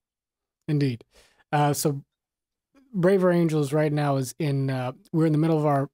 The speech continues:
uh, Braver Angels twenty twenty campaign, and we're focused on this idea that the American people need to be able to fight right, right? That we need to be able to completely and authentically engage each other over our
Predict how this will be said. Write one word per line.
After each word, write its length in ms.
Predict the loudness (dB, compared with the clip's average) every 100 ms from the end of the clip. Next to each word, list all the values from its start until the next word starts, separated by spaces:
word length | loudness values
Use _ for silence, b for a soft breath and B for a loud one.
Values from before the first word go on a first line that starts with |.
| _ -20 -8
uh, 160 | -6 -4
Braver 440 | -4 0 2 2
Angels 240 | 0 -2 -6
twenty 280 | -2 -2 -2
twenty 280 | -2 -4 -4
campaign, 600 | -4 -6 -4 -4 -2 -4
and 100 | -8
we're 80 |
focused 420 | -4 -2 -2 -4 -4
on 140 | -6
this 220 | -6 -6
idea 460 | -6 -6 -6 -4 -6
that 140 | -8 -4
the 60 |
American 400 | 0 0 -2 -6
people 440 | -6 -6 -6 -8 _ _ _ _ -2
need 160 | 0 0
to 60 | 2
be 100 | 2
able 160 | 2
to 60 | -4
fight 320 | 0 0 0
right, 340 | -2 -4 -6 _ _ _
right? 240 | -6 -6 -6
That 80 | -6
we 100 | -2
need 200 | 0 0
to 80 | -2
be 200 | -2 0
able 260 | 0 -2 -6
to 440 | -6 -4 -4 -6 -14 -16 -4
completely 840 | -4 -4 _ -4 -4 0 0 0
and 140 | -2 -4
authentically 840 | -6 -4 -2 -2 -2 -6 -8 -6
engage 520 | -6 -2 0 0 0
each 220 | -6 -6
other 260 | -6 -6 -8
over 240 | -8 -6
our 140 | -6